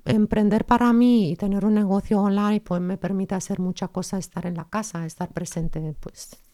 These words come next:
conectar con mi hermana, tomar un café tranquila con mis amigas, entrenar y mu-, muchas cosas más, ¿no?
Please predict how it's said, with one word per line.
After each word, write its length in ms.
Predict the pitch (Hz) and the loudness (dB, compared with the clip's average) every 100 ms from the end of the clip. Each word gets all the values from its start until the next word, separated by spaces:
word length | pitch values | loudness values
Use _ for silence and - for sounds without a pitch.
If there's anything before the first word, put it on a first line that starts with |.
| _ _ - | _ _ -6
conectar 500 | 175 170 - 180 - | -4 -2 -4 -6 -4
con 160 | 160 | -4
mi 120 | 165 | -2
hermana, 640 | 160 165 170 175 175 175 185 - | -4 -4 -2 -2 0 -2 -4 -4
tomar 260 | 170 165 | -2 0
un 100 | 170 | 0
café 260 | 170 165 170 | -2 -2 -4
tranquila 480 | - 160 - 165 160 | -4 -6 -4 -4 -4
con 160 | 156 | -4
mis 180 | 156 - | -6 -6
amigas, 540 | 160 165 170 175 185 175 | -6 -4 -2 -2 -4 -6
entrenar 580 | 165 165 156 165 180 _ | -6 -6 -6 -6 -8 _
y 260 | 170 160 151 | -8 -6 -6
mu-, 280 | 160 160 - _ - | -6 -6 -8 _ -10
muchas 380 | 170 170 180 - | -6 -4 -6 -6
cosas 440 | 160 - 151 - | -10 -8 -10 -4
más, 320 | 175 170 - | -4 -4 -6
¿no? 180 | 160 160 | -6 -8